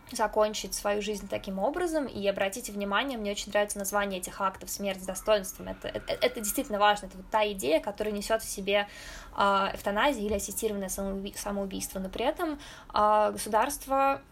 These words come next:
правильно сделало, что соста-, составило целый ряд очень точных, очень детальных,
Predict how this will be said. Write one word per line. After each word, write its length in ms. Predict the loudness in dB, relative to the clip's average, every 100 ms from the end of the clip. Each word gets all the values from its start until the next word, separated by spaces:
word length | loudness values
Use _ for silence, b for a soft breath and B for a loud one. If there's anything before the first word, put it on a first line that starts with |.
| -20 -20 -20 -20 -20 -20 -6
правильно 340 | 4 6 6 -2
сделало, 400 | 2 4 4 -2
что 600 | -6 -4 0 4 6 4 B B
соста-, 360 | -8 -2 2 2
составило 520 | 0 0 2 2 2
целый 540 | 0 2 2 2 0 -4 -12 -14 0
ряд 360 | 4 4 4 0 -16 -4
очень 400 | -2 -2 -6 -10 -14 -20 -20 0
точных, 600 | 4 6 4 -2 -4 -6 -8
очень 360 | 0 0 0 -4
детальных, 720 | -6 4 6 8 6 -2 -8